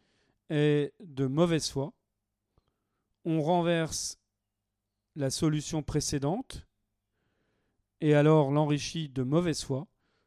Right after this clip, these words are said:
devra non pas la moindre des deux sommes, mais la plus forte des deux sommes.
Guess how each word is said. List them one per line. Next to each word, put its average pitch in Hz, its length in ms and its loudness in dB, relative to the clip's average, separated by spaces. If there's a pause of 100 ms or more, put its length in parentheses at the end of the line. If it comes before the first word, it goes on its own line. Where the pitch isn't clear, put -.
(120)
devra 151 520 0
non 156 220 -4
pas 156 320 0
la 127 120 -6
moindre 151 500 -2
des 139 100 -4
deux 131 120 -6
sommes, 135 340 -6 (340)
mais 139 140 -2
la 143 300 -4 (260)
plus 214 180 -2
forte - 480 -8 (920)
des 143 160 -2
deux 139 140 0
sommes. 110 400 -6